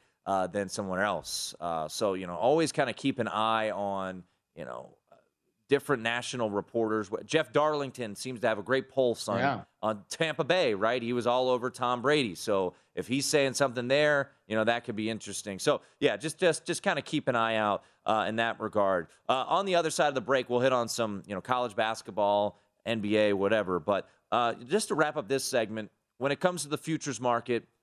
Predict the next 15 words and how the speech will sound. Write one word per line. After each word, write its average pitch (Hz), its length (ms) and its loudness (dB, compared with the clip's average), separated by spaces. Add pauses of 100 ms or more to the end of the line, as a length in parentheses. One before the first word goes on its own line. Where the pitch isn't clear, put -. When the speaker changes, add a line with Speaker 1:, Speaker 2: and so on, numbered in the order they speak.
(120)
Speaker 1:
uh, 113 260 2
we've 135 160 0
talked 139 280 -2
about 131 180 2
it 127 60 -2
a 123 40 -2
little 131 160 0
bit 120 200 -4
this 123 240 -4
week. 123 320 -2 (240)
You 107 80 -4
know, 107 80 0
teams 135 420 -4
that 123 200 4
are, 120 280 2